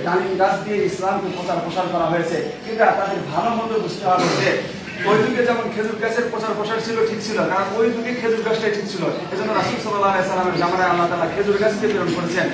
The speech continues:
আর এই যুগ যেহেতু নবী আসবে না, নবীর ওয়ারাসাত থাকবে, এজন্য নবীর ওয়ারাসাতদেরকে আল্লাহ তাআলা ডালিম গাছ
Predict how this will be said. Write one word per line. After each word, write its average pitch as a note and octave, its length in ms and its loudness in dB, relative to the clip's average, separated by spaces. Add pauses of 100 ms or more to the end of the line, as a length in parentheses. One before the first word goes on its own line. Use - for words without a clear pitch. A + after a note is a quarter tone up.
(320)
আর F#3 60 4 (160)
এই A#3 180 6
যুগ A#3+ 180 0
যেহেতু G#3+ 240 4 (100)
নবী G#3 220 2
আসবে G3+ 220 2
না, G3 140 6
নবীর F#3 220 2
ওয়ারাসাত F3+ 380 2
থাকবে, F#3+ 240 0 (320)
এজন্য G#3+ 200 0 (140)
নবীর G#3 300 2
ওয়ারাসাতদেরকে A3 760 4
আল্লাহ G3 260 4
তাআলা G3 240 8 (340)
ডালিম G#3 300 4 (160)
গাছ B3+ 200 8